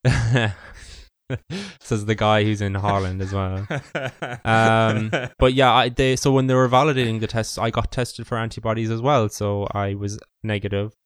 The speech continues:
Speaker 1: Um,
Speaker 2: Oh, you're
Speaker 1: but the
Speaker 2: negative. Okay.
Speaker 1: I was negative. The only time I, I did get tested for covid, that was when I started the job and I kinda had the sore throat, so I did get tested. But, uh, the,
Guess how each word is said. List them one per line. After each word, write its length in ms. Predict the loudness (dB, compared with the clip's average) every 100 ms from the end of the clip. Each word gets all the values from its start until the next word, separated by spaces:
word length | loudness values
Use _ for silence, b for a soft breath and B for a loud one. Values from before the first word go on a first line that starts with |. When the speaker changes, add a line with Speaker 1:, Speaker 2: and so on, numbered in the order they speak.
| _
Speaker 1:
Um, 340 | -4 -2 -2
Speaker 2:
Oh, 40 | -4
you're 200 | -2 -2
Speaker 1:
but 60 |
the 60 | -4
Speaker 2:
negative. 340 | -6 -10 -12 -16
Okay. 280 | -14 -14 -4
Speaker 1:
I 120 | 0
was 140 | 0 0
negative. 340 | -4 -4 -4 -2 2
The 80 |
only 240 | 4 4 0
time 360 | 0 0 0
I, 140 | 0 -2 -6 B B B _
I 80 | -2
did 220 | 2 2
get 140 | 4 4
tested 360 | 0 -2 -8
for 100 | -8 -6
covid, 520 | -2 -2 0 -2 -4 -16
that 220 | -4 0 0
was 160 | -2
when 140 | -2 -2
I 100 | -4
started 500 | -2 -2 0 -2 -4
the 80 | -6
job 460 | -2 0 -2 -4 -8
and 160 | -6 -4
I 100 | -6
kinda 340 | -4 -4 -4
had 240 | -4 -4 -6
the 60 |
sore 260 | -10 -8 -8
throat, 400 | -6 -6 -6 -8 -10
so 400 | -8 -6 -8 -8
I 80 | -10
did 160 | -10
get 140 | -8 -6
tested. 500 | -4 -6 -6 -6 -8 _ _ _ _ -8
But, 160 | -8 -6 -8
uh, 320 | -4 -4 -6 -12
the, 240 | -8 -8